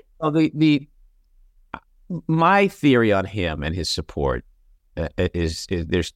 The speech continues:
two overriding factors.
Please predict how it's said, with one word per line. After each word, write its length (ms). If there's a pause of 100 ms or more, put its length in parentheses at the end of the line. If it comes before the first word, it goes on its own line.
two 360 (760)
overriding 1000
factors. 640